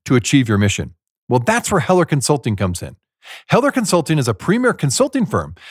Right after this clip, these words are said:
that specializes in helping nonprofit organizations achieve their goals through effective technology strategy and implementation. Whether you need help with technology roadmaps, C R M strategy, Salesforce, or Microsoft implementations,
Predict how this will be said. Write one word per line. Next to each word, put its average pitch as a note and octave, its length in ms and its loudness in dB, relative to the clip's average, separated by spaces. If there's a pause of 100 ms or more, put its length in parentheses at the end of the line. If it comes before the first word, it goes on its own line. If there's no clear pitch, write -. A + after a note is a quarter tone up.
that C#3 120 2
specializes B2+ 800 0
in A#2 80 0
helping C3+ 320 0
nonprofit F3+ 560 0
organizations G#2+ 640 -2
achieve A#3 440 0
their G3 140 2
goals G2 480 -4 (320)
through C3+ 120 2
effective B2 380 -2
technology E3+ 600 -2
strategy B2 640 -2 (260)
and E3 480 2
implementation. A2+ 960 -2 (400)
Whether C#3 180 4
you D3+ 60 4
need D3+ 220 4
help E3 300 2
with C#3+ 160 0 (200)
technology C3 500 0
roadmaps, F#3 680 0 (160)
C D#3+ 200 0
R C#3 120 2
M A#2+ 120 0
strategy, G3 680 -2 (180)
Salesforce, A#3+ 760 0
or D3 100 0
Microsoft F3+ 560 0 (180)
implementations, C#3 840 -2